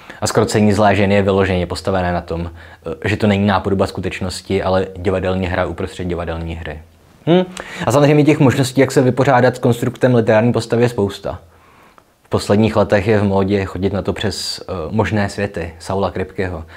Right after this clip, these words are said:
a jiných filozofů. Tedy, že chápeme postavy jako existující v nějakém jiném možném světě. Ale zas to nebudeme už komplikovat, protože kdykoliv do hry vstoupí možné světy, eh, dostáváme se už spíš do domény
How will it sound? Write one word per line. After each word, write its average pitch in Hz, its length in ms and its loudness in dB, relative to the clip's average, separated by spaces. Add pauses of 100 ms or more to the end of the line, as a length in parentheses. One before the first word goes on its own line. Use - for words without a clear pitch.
(160)
a 95 40 -4
jiných 92 260 -2
filozofů. 82 520 -12 (640)
Tedy, 113 140 2
že 120 120 2
chápeme 110 360 2
postavy 101 540 0
jako 98 180 0
existující 104 720 -4
v 98 40 -4
nějakém 98 360 -4
jiném 98 380 -4
možném 92 320 -6
světě. 82 420 -12 (760)
Ale 101 200 0
zas 95 160 -2
to - 100 -4
nebudeme 98 280 2
už 95 100 -2
komplikovat, 90 600 -4
protože 95 360 -6
kdykoliv 95 360 0
do 95 140 0
hry 98 140 0
vstoupí 95 440 -4
možné 92 320 0
světy, 90 340 -4 (680)
eh, 92 140 0 (280)
dostáváme 101 540 2
se - 160 -8
už - 140 -6
spíš 92 240 -6
do 92 120 -4
domény 90 480 -2